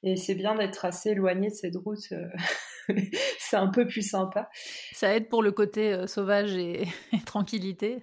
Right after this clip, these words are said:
Speaker 1: Voilà, exactement. Mais, euh, c'est vrai que du coup, euh, dès que tu mets un peu de, de terrain un peu plus souple, un peu plus glissant, euh, c'est plus compliqué, euh,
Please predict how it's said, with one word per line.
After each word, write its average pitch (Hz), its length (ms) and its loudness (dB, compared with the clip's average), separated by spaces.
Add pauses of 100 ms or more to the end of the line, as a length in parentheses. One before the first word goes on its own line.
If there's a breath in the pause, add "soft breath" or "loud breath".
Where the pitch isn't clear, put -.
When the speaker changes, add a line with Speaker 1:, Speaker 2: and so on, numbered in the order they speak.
(120)
Speaker 1:
Voilà, 202 460 10
exactement. 196 600 2
Mais, 175 240 2
euh, - 220 -6
c'est - 200 -4
vrai 208 200 4
que 202 60 -4
du 208 180 -6
coup, 240 260 0
euh, 190 160 6
dès 208 200 -2
que - 40 -10
tu - 200 -4
mets 196 180 2
un 185 200 0 (100)
peu 220 180 0
de, 175 380 0 (400 loud breath)
de 196 120 2
terrain 202 600 4
un 185 60 4
peu 208 180 -2
plus 190 220 -6
souple, 226 520 -2
un 175 100 -2
peu 196 180 -2
plus 202 200 -6
glissant, 208 800 0
euh, 175 360 0
c'est 180 440 -2
plus 180 200 -6
compliqué, 202 680 0
euh, 165 220 2